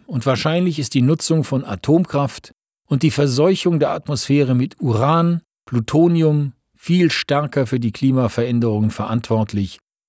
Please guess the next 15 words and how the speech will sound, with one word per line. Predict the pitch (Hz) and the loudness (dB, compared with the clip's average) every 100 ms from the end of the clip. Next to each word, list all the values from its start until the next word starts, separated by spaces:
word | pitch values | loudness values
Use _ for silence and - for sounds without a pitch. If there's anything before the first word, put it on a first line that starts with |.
| _ | _
als | - 110 | -4 -2
wir | 135 | 0
alle | 117 127 120 | 0 0 0
glauben | 110 101 95 87 73 | 0 0 -2 -6 -8
mögen. | 71 71 71 69 - _ _ _ _ _ _ _ _ - | -8 -10 -10 -12 -16 _ _ _ _ _ _ _ _ -2
Denn | 127 | 0
Radioaktivität, | 120 120 156 151 147 110 135 123 110 147 160 - - _ _ - | 2 0 0 0 0 -2 -2 -2 2 4 2 0 -18 _ _ -6
so | 98 107 101 | 0 0 2
Wilhelm | 110 104 101 | 2 2 0
Reich, | 101 127 180 - - | -2 -2 -4 -8 -14
erzeugt | - 120 - 123 120 - | -8 -6 -2 -4 -4 -10
Dor. | 117 110 135 160 73 - - _ _ _ _ _ _ _ _ _ _ | -8 -2 2 2 0 -8 -20 _ _ _ _ _ _ _ _ _ _
Der | 107 | -4
Cloudbuster | 92 117 147 - 147 - 151 | 0 0 0 0 -2 2 2
alleine, | 120 104 113 131 139 139 | 4 2 0 0 -2 -6